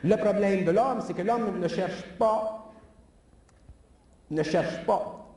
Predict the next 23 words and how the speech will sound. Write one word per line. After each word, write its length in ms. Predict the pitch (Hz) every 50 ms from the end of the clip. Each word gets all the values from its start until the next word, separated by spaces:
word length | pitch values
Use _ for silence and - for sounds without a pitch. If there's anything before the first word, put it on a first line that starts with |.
| - - - _ _
de 120 | - 127
la 200 | 147 147 147 139 139 - - - - - -
façon 380 | 147 131 - - 185 185 170 -
réelle, 460 | 143 127 139 151 160 151 123 101 - - -
il 80 | 147 127
cherche 340 | - - 196 185 - - -
d'une 160 | - 135 135
façon 340 | 131 139 131 127 - 220 202 214
qui 80 | - -
est 100 | 113 -
purement 340 | - 147 135 139 165 165 139
spéculative. 600 | - - - - - 127 135 - - - - - - - - - - - - - - - - - - - - - - - - - - - - - - - - - - - - - - - - - - -
Si 640 | - - - - 262 269 262 233 196 - - - -
vous 240 | 151 151 185 175 180
avez 280 | 185 180 - 196 185 -
une 140 | 190 156 160
flashlight 640 | 151 - 185 175 151 - - - 175 196 254 311 294 - - - - - - - - - - - - - - - - -
et 80 | 170
vous 140 | 165 156 180
cherchez 400 | - - 208 185 - - - 220
dans 140 | 190 190 180
la 140 | 156 147 139
nuit, 580 | 143 151 160 208 262 302 294 - - - -